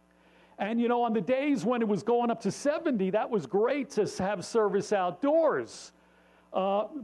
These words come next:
but then there were the days where it went down to thirty-five, and still at eleven A M, it, you know,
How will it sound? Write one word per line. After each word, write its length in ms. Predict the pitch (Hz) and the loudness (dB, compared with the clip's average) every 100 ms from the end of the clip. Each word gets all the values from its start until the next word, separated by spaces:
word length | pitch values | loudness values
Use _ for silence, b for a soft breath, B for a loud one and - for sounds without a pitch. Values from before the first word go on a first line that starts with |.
| 156 | -4
but 380 | 135 233 - 160 | -2 0 -2 -4
then 420 | 269 302 330 302 | -2 0 -2 -2
there 240 | 214 262 247 | 0 0 2
were 160 | 226 | 2
the 160 | 202 202 | 0 -2
days 480 | 170 196 180 208 156 | -2 0 0 -4 -2
where 140 | 185 | 0
it 80 | 185 | 0
went 200 | 180 175 | -2 -2
down 200 | 175 180 | -2 -2
to 80 | 165 | -2
thirty-five, 800 | - 185 160 - 254 277 285 190 | 0 0 0 -2 -2 -2 -4 -4
and 120 | 190 | -6
still 360 | - 294 302 262 | -4 -2 0 2
at 60 | |
eleven 380 | 208 233 220 220 | 2 2 0 0
A 200 | 208 226 | 0 0
M, 260 | 269 262 202 | -2 -2 -2
it, 160 | 170 - | -4 -6
you 340 | 208 226 214 | -12 -4 0
know, 320 | 202 208 208 | 2 2 0